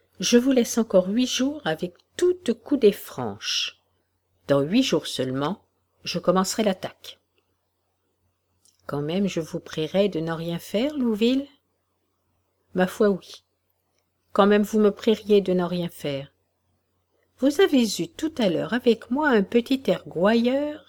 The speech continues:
qui m'est resté sur l'estomac. » « Et le chien ? » dit Gratien en essayant de rire. « Le chien ? » répondit Louville. «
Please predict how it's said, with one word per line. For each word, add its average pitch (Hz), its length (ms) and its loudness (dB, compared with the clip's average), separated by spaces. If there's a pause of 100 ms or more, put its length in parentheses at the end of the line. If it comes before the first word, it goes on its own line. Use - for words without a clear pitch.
(220)
qui - 140 -4
m'est 214 120 4
resté 262 380 -6
sur 277 200 -4
l'estomac. » « 175 600 -4 (2250)
Et 233 100 6
le 208 100 0
chien ? » 208 480 -2 (420)
dit 175 180 0
Gratien 160 600 -6
en 156 40 -4
essayant 160 460 -6
de 156 120 -2
rire. « 160 500 -6 (1300)
Le 127 140 -6
chien ? » - 380 0 (600)
répondit 208 500 0
Louville. « 285 540 -2